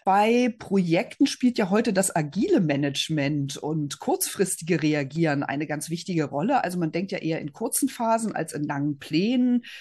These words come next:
geht auf neue Entwicklungen ein und auf Herausforderungen. Wie war das bei euch? Wie hat sich sozusagen dein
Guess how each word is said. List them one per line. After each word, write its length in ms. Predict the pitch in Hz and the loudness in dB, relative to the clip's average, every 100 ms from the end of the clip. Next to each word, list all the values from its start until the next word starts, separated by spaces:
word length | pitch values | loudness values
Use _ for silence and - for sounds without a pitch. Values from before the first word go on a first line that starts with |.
| - - - | -18 -20 -4
geht 180 | 180 - | -4 -2
auf 140 | 135 | -2
neue 320 | 151 156 147 | -2 0 -2
Entwicklungen 600 | 147 170 285 262 226 214 | -2 -4 -6 -2 -2 -2
ein 360 | - 190 196 190 | -2 0 0 -4
und 220 | 160 - | -6 -6
auf 180 | 151 - | -8 -4
Herausforderungen. 1120 | 147 147 226 - - 247 240 208 226 226 226 - - - - - _ - | -4 -2 -2 -4 -4 -4 -2 0 2 2 2 -2 -16 -20 -20 -20 _ -14
Wie 300 | 156 175 302 | -4 -2 0
war 140 | 339 | 0
das 180 | 339 - | -2 -4
bei 300 | 254 233 - | -4 -4 0
euch? 400 | 165 147 143 - | 0 0 -4 -4
Wie 100 | 190 | -4
hat 220 | 196 - | -4 -8
sich 500 | - 254 226 - - 190 | -4 -2 -2 -6 -10 -8
sozusagen 600 | 196 196 196 190 196 175 | -8 -6 -2 0 0 2
dein 400 | 165 165 170 | 2 2 0